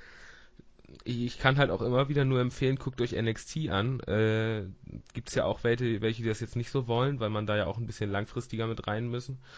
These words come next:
muss. Äh, ist allerdings lange nicht so extrem wie bei, wie bei Lucha Underground zum Beispiel. Äh, aber insgesamt, es gibt Alternativen, es gibt gerade auch bei der W W E eine, eine wunderbare Alternative.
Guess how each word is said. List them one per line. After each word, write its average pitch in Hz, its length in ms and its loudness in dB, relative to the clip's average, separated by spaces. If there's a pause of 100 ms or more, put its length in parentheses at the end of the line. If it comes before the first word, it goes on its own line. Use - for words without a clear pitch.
(180)
muss. 120 320 0
Äh, 104 360 2 (460)
ist - 140 -2
allerdings 107 380 2
lange 110 240 6
nicht 120 140 0
so - 80 -2
extrem 117 380 -2
wie 117 80 2
bei, 104 280 4
wie 101 80 -2
bei 98 120 2
Lucha 107 320 0
Underground 101 460 0
zum 92 160 -6
Beispiel. 87 520 -4
Äh, - 80 -4
aber 95 420 0
insgesamt, 95 560 -4 (480)
es - 200 -10
gibt - 340 -4 (280)
Alternativen, 107 720 0
es 98 140 -4
gibt - 320 -8
gerade 95 300 4
auch 85 100 -2
bei 98 140 4
der 92 140 2
W 92 120 2
W 92 100 0
E 85 140 0
eine, 113 260 2
eine 87 200 -2
wunderbare 95 560 2
Alternative. 139 680 -2